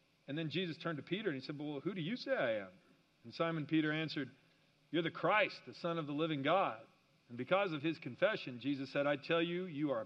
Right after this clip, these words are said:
Peter, rock. And on this rock I will build my church, and the gates of Hades will not overcome it." And so Peter was reminding the early Christians, "Jesus chose me, an ordinary fisherman,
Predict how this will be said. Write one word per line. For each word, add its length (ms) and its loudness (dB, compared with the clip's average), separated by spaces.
Peter, 380 -2
rock. 540 4
And 100 -2
on 240 2
this 220 2
rock 420 4
I 80 0
will 120 -2
build 280 2
my 220 2
church, 440 2
and 80 -10
the 60 -8
gates 360 0
of 100 -8
Hades 360 0
will 100 -6
not 220 0
overcome 420 -4
it." 100 -6
And 100 -6
so 140 -2
Peter 320 0
was 160 -2
reminding 560 0
the 60 -2
early 260 2
Christians, 520 -2
"Jesus 340 0
chose 400 4
me, 360 8
an 120 4
ordinary 420 4
fisherman, 640 2